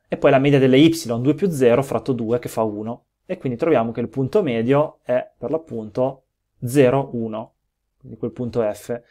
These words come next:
Quindi la retta F E, come la troviamo? Allora abbiamo il punto F che abbiamo detto è zero, uno. E...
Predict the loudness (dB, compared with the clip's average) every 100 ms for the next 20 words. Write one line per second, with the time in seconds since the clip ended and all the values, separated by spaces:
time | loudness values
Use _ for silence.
0 | _ _ _ -6 -4 0 4 4 2 -4
1 | -6 -6 _ _ _ _ _ _ _ _
2 | _ _ _ _ _ _ _ _ _ _
3 | _ -6 -6 -8 -10 -4 0 -2 -2 _
4 | _ _ _ _ _ _ _ _ _ _
5 | -6 -2 0 -2 -4 -2 0 0 -2 -6
6 | _ _ -2 0 2 -2 -2 -2 4 4
7 | 4 0 -4 -2 -2 2 2 2 0 -2
8 | -2 -4 -4 -4 -4 -2 -2 -4 -8 -14
9 | -16 _ _ _ _ _ _ _ _ -2
10 | 0 2 0 0 -4 -10